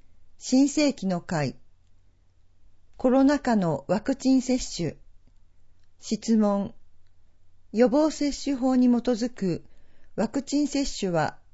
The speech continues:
予定通り実施されているか。回答。市では小児を対象に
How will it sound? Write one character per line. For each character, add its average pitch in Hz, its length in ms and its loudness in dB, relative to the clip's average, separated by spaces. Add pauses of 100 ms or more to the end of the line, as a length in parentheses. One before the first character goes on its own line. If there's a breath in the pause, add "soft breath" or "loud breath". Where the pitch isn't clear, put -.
(180)
予 190 140 0
定 277 260 2
通 277 240 2
り 175 240 -4
実 - 280 -6
施 233 60 -6
さ 233 160 0
れ 220 120 0
て 226 100 -8
い 208 100 -2
る 202 120 -4
か。 - 260 -6 (1200)
回 247 220 2
答。 226 480 0 (880)
市 - 220 -4
で 254 160 4
は 185 340 0 (260)
小 339 360 2
児 254 120 6
を 196 120 0
対 202 280 0
象 196 280 -2
に 185 320 -2